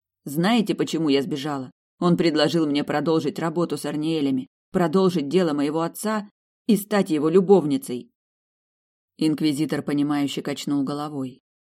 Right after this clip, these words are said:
Анне вновь, в невесть какой по счёту раз за эти дни, захотелось плакать. Она устала. Она потеряла всё и всех, кто был ей дорог. Ей было тяжело и тоскливо. Но, к своему удивлению,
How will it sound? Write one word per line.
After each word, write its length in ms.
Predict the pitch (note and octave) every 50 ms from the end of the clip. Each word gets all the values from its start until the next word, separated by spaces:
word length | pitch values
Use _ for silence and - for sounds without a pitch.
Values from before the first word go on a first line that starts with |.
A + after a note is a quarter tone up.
| _ -
Анне 320 | D#3+ E3 E3+ E3 D#3+ D#3+
вновь, 480 | D#3 C#3+ D#3+ D#3+ E3+ F3 D3+ C3+ - - -
в 100 | C#3 C#3
невесть 460 | D3+ D3+ D3+ D3 F3 F3+ F3 - -
какой 320 | - D#3 D3 - E3 E3
по 120 | - - D3
счёту 380 | C#3+ - - E3+ D#3+ - D3+
раз 220 | C#3+ D3+ E3 E3 C3+
за 120 | C3 C#3+
эти 220 | C#3 C#3 C3+ C#3+ C#3
дни, 400 | B2 C3+ D3 D#3+ F3+ E3+ F3+ _ _ _ _ _ _
захотелось 680 | - D#3+ E3 D3+ - C#3 C3 - C3+ C3+ C3 C3 -
плакать. 520 | - - C#3 C3+ C3+ C3+ - C3 - - _ _ _ _ _ _ _
Она 280 | - F#3 F3+ D#3 C3+ C3+
устала. 520 | C3+ - - - C#3 C3 C3 B2+ B2+ - _ _ _ _ -
Она 260 | D#3 D#3+ E3 F3 F3
потеряла 540 | F3+ F3+ F3 F3+ E3+ E3 F3 F3+ F3 E3 D#3+
всё 300 | - - - F#3+ F#3 F#3
и 160 | - F#3 F3+
всех, 440 | - - - - D3+ C#3+ C3+ - -
кто 200 | - - C#3+ C3
был 180 | C3 C3+ C3+
ей 200 | C3 B2+ C3 C3+
дорог. 420 | A#2+ A#2+ C3+ C3+ C3+ B2+ - _ - _ _ _ _ _ -
Ей 180 | - C3+ C3
было 240 | C3+ B2+ D3 D3 C#3+
тяжело 440 | C#3 - C#3+ B2+ C#3+ C#3+ C#3 D3+ D#3
и 80 | D3
тоскливо. 600 | C#3 C#3+ C#3 C#3 - - D3 D3 D3+ C#3 B2+ - - _ _ _ _ _ _
Но, 160 | - D#3 E3
к 80 | E3 -
своему 360 | - F3+ E3+ E3 E3 E3 E3
удивлению, 760 | D#3+ D3+ C#3 D#3 C3+ D3+ D3+ E3+ F#3+ F#3+ F3+ D#3+ D3+ D3+ C#3